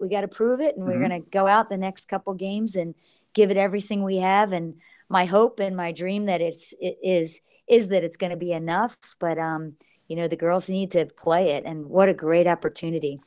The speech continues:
Speaker 2: Sure. Well, Coach, thank you so much for talking with us, and let's go out there and beat William and Mary on Friday, I believe.
Speaker 1: Yes.
Speaker 2: Yes.
Speaker 1: Yes.
Speaker 2: And then
Speaker 1: Friday
Speaker 2: hope-,
Speaker 1: at six.
Speaker 2: all right. And hopefully maybe you'll get another chance, um, at Delaware
Speaker 1: Yeah.
Speaker 2: or Northeastern, <laughs> uh,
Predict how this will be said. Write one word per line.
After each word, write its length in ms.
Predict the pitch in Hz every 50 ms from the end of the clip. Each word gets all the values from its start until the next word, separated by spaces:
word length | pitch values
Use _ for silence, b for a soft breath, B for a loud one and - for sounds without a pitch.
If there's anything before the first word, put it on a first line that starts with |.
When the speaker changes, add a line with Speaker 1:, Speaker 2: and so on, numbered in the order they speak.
| _ _ _
Speaker 2:
Sure. 400 | - - - - 98 101 95 95 - B B B B B B B
Well, 140 | 135 127
Coach, 320 | 131 - 208 190 170 - -
thank 340 | - - - 190 202 185 -
you 60 | 214
so 280 | - - - 175 151
much 300 | 151 143 135 127 - -
for 100 | - 131
talking 280 | 117 - 123 120 - 143
with 100 | 135 131
us, 200 | 139 143 139 -
and 280 | - 123 123 120 120 117 - -
let's 320 | 139 139 143 135 - - - - - 127
go 140 | 117 139 139
out 100 | 147 143 147
there 100 | 156 143
and 80 | 139
beat 100 | 139 147
William 220 | 127 139 139 139 135
and 80 | 131 135
Mary 220 | 135 135 135 131
on 300 | 131 127 123 120 117 - - _
Friday, 520 | _ - 143 135 139 143 156 185 247 240 _ _ _ _ _
I 40 | -
believe. 180 | 170 185 190 202
Speaker 1:
Yes. 340 | 160 - - - - -
Speaker 2:
Yes. 300 | 143 143 - 196 - -
Speaker 1:
Yes. 220 | - 196 170 147 147
Speaker 2:
And 100 | 135 139
then 160 | 135 131 -
Speaker 1:
Friday 400 | 262 208 208 208 214 240 254 254
Speaker 2:
hope-, 120 | 262 269
Speaker 1:
at 60 | - -
six. 540 | - - 247 196 - _ - - - -
Speaker 2:
all 220 | 135 135 131 131 143
right. 200 | 151 190 233 208 -
And 100 | 135 131
hopefully 340 | 135 135 131 - - 147
maybe 220 | 135 139 135 135 139
you'll 100 | 139 131
get 160 | 117 135 123
another 240 | 127 123 123 123 131
chance, 560 | 123 - 139 135 135 - - - - - - _ _ -
um, 340 | 127 123 120 120 117 120 -
at 140 | 123 120 110
Delaware 520 | - 127 123 131 131 135 139 139 151 160 B B B B _ - -
Speaker 1:
Yeah. 160 | 151 160 170
Speaker 2:
or 100 | 285 302
Northeastern, 640 | 294 254 220 180 165 156 143 135 - 185 208 240 - -
<laughs> 100 | - 214
uh, 220 | 156 143 151 135